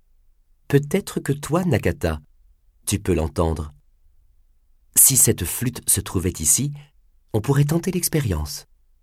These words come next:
Malheureusement, pour l'instant, je n'en ai pas. Johnny Woken leva un doigt en l'air, comme s'il venait de se rappeler quelque chose d'important. À vrai dire,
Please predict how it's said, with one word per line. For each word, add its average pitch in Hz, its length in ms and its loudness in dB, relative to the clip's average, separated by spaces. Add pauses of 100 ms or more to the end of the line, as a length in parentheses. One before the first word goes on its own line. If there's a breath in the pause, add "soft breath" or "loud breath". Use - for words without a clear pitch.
(420 loud breath)
Malheureusement, 131 480 6
pour 135 140 4
l'instant, 107 400 6 (420 loud breath)
je - 180 4
n'en 113 200 8
ai 78 100 2
pas. - 280 -8 (1500)
Johnny 87 240 0
Woken 87 380 2
leva 82 260 0
un 82 140 0
doigt 90 220 0
en 85 100 2
l'air, 127 340 0 (380 loud breath)
comme 92 180 0
s'il 90 240 0
venait 117 160 4
de 92 80 -2
se - 160 2
rappeler 92 380 -2
quelque 92 260 -6
chose 113 240 -4
d'important. 71 640 -4 (1200)
À 147 100 6
vrai 147 160 4
dire, 156 460 4